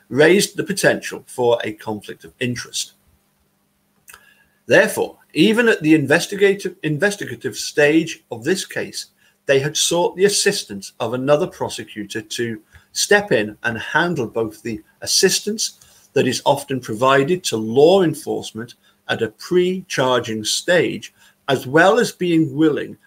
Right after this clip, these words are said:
to handle any prosecution that may come out of that case. Teresa Halbach was a young woman who happened to live in Calumet County,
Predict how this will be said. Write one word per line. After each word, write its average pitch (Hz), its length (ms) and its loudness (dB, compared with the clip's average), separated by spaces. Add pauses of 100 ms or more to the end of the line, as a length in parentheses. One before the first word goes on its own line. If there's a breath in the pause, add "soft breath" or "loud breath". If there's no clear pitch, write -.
(120)
to - 120 -14
handle 175 580 0
any 180 260 0
prosecution 196 840 -6 (300 soft breath)
that - 160 0
may 139 280 2
come 156 240 -2
out 107 240 -2
of 107 140 -6
that 117 240 -4
case. 131 440 0 (1300)
Teresa 131 320 -4
Halbach 196 400 4 (420 soft breath)
was 160 160 2
a 170 80 6
young 175 240 4
woman 147 380 0
who 175 100 -4
happened 143 400 -4
to 170 100 0
live 120 200 0
in 120 140 -8
Calumet 113 440 -4
County, 135 520 -6